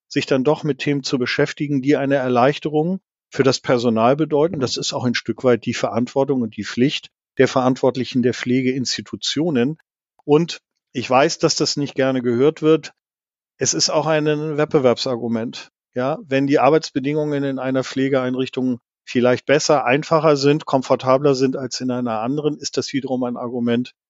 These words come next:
A, das bestehende Personal zu motivieren und zum Zweiten auch in der Akquise von Personal.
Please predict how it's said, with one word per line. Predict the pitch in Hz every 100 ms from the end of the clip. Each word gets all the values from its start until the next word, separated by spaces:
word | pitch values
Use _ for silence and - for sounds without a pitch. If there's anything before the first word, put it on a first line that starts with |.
| _ _ _ -
A, | 113 143
das | 151 123
bestehende | - - - 123 131 120
Personal | 123 110 113 117 117
zu | -
motivieren | 123 117 - 113 113 143 202 254 _ _ _ _
und | - 117
zum | 120
Zweiten | 110 113 113 - 131
auch | 135
in | 135
der | 131
Akquise | 123 117 - 117 113
von | - 104
Personal. | - 113 101 120 - -